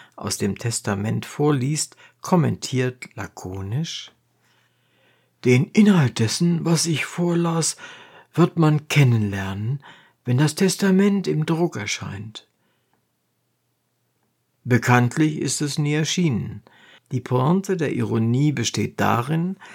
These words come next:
dass das Belauschen der Lesung metafiktional eine Lesung Karl Mays darstellt und damit an eine Mise en Abîme grenzt. Im Roman wird szenisch abgebildet,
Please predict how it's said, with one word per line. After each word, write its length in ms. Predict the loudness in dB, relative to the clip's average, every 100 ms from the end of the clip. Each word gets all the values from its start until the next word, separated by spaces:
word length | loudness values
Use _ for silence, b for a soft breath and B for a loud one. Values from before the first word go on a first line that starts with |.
| B B
dass 220 | 0 0 2
das 160 | -2
Belauschen 760 | -2 -2 0 0 0 -2 -2 -2
der 120 | 0
Lesung 600 | 2 2 2 0 0 -2 -8 B -4
metafiktional 1500 | 2 2 2 0 -2 -4 -6 -4 -2 0 -2 -2 -4 -6 -8 B B B
eine 320 | 2 4 4
Lesung 640 | 2 0 -2 0 -2 -2
Karl 220 | -2 -2
Mays 420 | 0 0 -2 -6 -8
darstellt 680 | -8 -6 -4 -2 -2 -4 -4
und 100 | 0
damit 380 | 2 2 0 -2
an 160 | -4
eine 260 | -2 -2 -2
Mise 680 | -2 -2 -4 -6 -8 -8 -8
en 460 | -6 -4 -6 -8 -10
Abîme 760 | -10 -8 -6 -4 -4 -6 -6 -8 -12
grenzt. 720 | -12 -10 -10 -8 -6 -6 -8 -14 B B B
Im 220 | 0 2
Roman 760 | 4 4 6 4 4 4 2 2
wird 280 | 0 -4 -10
szenisch 960 | -4 -2 2 2 2 0 0 -2 -4 -4
abgebildet, 880 | -8 -8 -8 -2 0 0 -2 -4